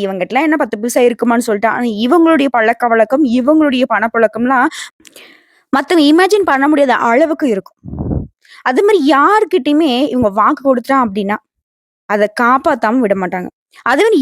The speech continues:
இவங்க கிட்ட ஒருத்தவங்க வாக்கு கொடுத்தா அதை காப்பாத்தியே ஆகணும். அப்படி அவங்க அதுபடி நடந்துக்கல அப்படின்னா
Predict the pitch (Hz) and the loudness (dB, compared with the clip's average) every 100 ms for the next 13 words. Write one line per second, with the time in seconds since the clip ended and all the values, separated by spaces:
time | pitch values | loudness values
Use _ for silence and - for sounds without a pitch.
0 | 285 381 466 427 440 427 302 277 226 220 | 2 2 0 2 2 2 0 0 0 0
1 | 247 220 202 277 - 214 208 202 208 - | -2 -2 -2 -2 -2 -2 -2 0 0 0
2 | 226 190 226 233 185 185 - 214 214 262 | 0 0 -2 -2 -2 -4 -6 -6 0 2
3 | 240 214 202 202 247 320 233 247 262 262 | 2 0 -2 0 2 2 2 0 0 0
4 | 269 202 196 214 | 0 0 -2 -4